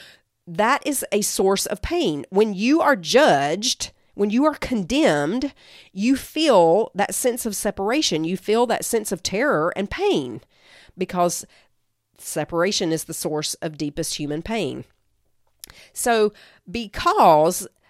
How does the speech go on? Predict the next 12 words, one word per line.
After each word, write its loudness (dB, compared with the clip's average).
attachment -2
and 0
love 0
is 4
our 4
preeminent 0
need, -2
it 2
overrides 2
all 6
conscious -4
intention. -4